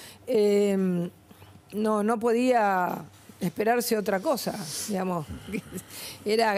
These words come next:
era como una fantasía que estaba en su cabeza, ¿no? Es decir, pero igual a mí no me corresponde comentarlo, no lo comenté, no me parece un tema trascendente,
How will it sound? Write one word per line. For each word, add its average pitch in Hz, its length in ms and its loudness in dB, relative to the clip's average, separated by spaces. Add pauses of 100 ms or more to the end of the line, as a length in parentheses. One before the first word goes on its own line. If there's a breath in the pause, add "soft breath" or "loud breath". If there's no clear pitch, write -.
era 214 240 2
como 185 680 -2 (480 loud breath)
una 208 220 0
fantasía 180 960 0
que 160 80 -8
estaba 185 260 0
en 180 80 -2
su - 100 -8
cabeza, 185 520 0
¿no? 214 280 -2
Es - 40 -18 (100)
decir, 170 240 -6
pero 180 540 0
igual 233 540 0 (280)
a 175 100 -6
mí 208 160 0
no 196 140 0
me 185 140 -2
corresponde 170 840 -4
comentarlo, 185 680 -2
no 185 120 -2
lo 185 140 -2
comenté, 165 500 -2
no 214 160 -4
me 226 160 0
parece 175 320 -4
un 170 80 -6
tema 180 260 -4
trascendente, 180 920 -4